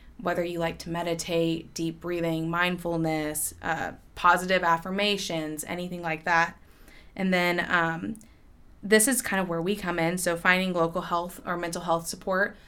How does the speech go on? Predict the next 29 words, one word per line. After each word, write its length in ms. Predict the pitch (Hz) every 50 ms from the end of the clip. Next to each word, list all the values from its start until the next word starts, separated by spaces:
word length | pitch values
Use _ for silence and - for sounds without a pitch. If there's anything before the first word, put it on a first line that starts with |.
| - - -
So, 680 | - - - 170 170 170 165 165 165 165 160 151 - - - - - - - - - - - -
um, 460 | 185 180 170 175 - - - 220 220 - - - - - - - - - - - - - - - - - - - - -
you 300 | 202 190 - - 196 185
can 100 | 196 180
get 120 | 180 185
a 60 | 202
resource 360 | 208 220 214 214 226 202 202
card, 220 | 202 - 190 180 175
obviously, 680 | 175 170 170 170 165 165 165 - 165 160 165 180 180 - - - - -
but 140 | - 185 185
there's 180 | 185 180 180 180
also 300 | 175 180 180 233 226 226
a 80 | 240
website 480 | 240 262 285 269 - - 175 143 - -
that 140 | - 170 160
we 100 | 156 156
can 140 | - 165
go 180 | 160 156 147 139
to. 160 | 139 - 151
So 160 | 147 - 160
there's, 320 | 151 160 160 160 160 160 -
uh, 300 | - 156 156 - 185 180 185 - - - - - - - - -
M 140 | 208 202 202
S 140 | 196 196 -
U 80 | 202
bandana 500 | 190 180 175 175 165 175 170 170 170 165
proj 420 | 165 - - - 165 160 160 160 -
dot 220 | 160 151 - -
org, 320 | - 113 120 131 160 -